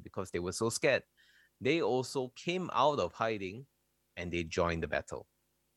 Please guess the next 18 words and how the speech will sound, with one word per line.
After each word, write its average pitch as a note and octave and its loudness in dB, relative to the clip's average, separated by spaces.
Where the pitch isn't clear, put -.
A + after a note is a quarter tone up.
And A#2 2
so C3+ 6
when, G#2+ 6
when A2 0
the A2 2
Israelites E3+ 2
saw G#3+ 0
God D3+ 2
at F#2 0
work, A2 0
their G2 -2
fear G#2 2
turned F2 -4
to - -12
courage. - -6
And F#2 -2
so F#2+ 4
once, G#2+ 2